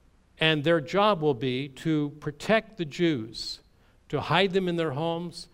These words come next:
to provide them food, and to protect them. You see, there are some Christians, sincere Christians,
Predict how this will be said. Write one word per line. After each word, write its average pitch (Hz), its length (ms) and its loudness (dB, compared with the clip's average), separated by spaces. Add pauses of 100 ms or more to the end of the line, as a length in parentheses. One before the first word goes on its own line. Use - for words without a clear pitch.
(100)
to - 40 -12
provide 147 400 2
them 139 160 -2
food, 185 580 0 (400)
and 147 120 -2
to 151 60 2
protect 175 460 -2
them. 117 240 -4 (840)
You 190 140 -4
see, 233 140 0
there 277 140 0
are - 20 2
some 262 400 0 (120)
Christians, 147 760 -2
sincere 196 440 -2
Christians, 160 600 -4